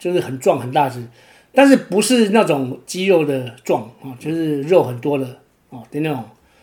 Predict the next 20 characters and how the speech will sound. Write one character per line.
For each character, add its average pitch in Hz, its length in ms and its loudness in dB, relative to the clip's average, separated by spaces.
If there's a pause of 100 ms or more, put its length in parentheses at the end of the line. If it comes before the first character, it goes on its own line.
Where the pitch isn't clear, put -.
(520)
可 - 120 -12
能 151 100 -6
大 175 100 2
家 170 160 4
会 170 140 0
有 135 80 0
人 131 100 -4
说 160 160 -6
是 160 120 -4
肥 139 260 -4
宅， 104 240 -12 (200)
哦， 117 120 -18 (160)
OK， 131 320 -12 (360)
宅 165 140 0
不 202 100 0
宅 156 220 4
我 143 120 2
不 143 120 -2
记 156 160 -6
得， 117 200 -12